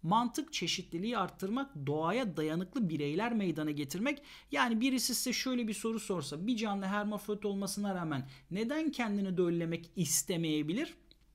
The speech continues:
Cevap net. Hocam çeşitliliği arttırmak için.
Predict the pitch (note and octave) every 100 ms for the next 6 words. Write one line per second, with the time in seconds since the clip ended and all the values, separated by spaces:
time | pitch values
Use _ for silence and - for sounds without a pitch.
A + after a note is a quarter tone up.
0 | - _ _ _ C3+ C3 G#3+ G#3+ G#3 F#3+
1 | A#3+ - - - - B3 G3 F#3+ C#4 -
2 | F3 D#3 F#3 A#3+ D#3+ D#3+ - G#3 A3+ A#3
3 | C#3 -